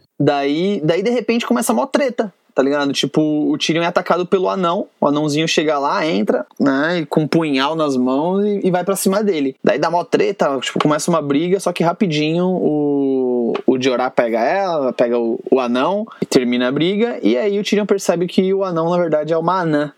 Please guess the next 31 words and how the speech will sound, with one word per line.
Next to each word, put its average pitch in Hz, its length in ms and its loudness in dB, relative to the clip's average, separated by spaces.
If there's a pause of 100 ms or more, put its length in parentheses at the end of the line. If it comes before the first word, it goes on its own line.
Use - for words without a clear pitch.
(220)
né? 113 280 2
E 113 120 2
aí 117 320 2
eles 135 520 -2 (300)
começam 139 280 2
a - 20 0
interrogar 123 480 0
ela, 147 220 0
tentar 131 260 0
descobrir 131 320 0
quem 131 160 -2
que 131 120 0
ela 135 240 0
é, 170 260 -2 (520)
e - 80 6
aí 135 60 2
ela 139 160 0
fala 123 260 0
que 143 140 0
ela 123 140 2
é 120 120 0
a 113 80 0
Merreca, 123 720 0
<laughs> - 120 -20
esse - 720 -2
nome 147 220 0
é - 20 -4
muito 170 240 0
escroto, 208 440 0 (500)
né? 135 180 0 (100)
É 139 60 -8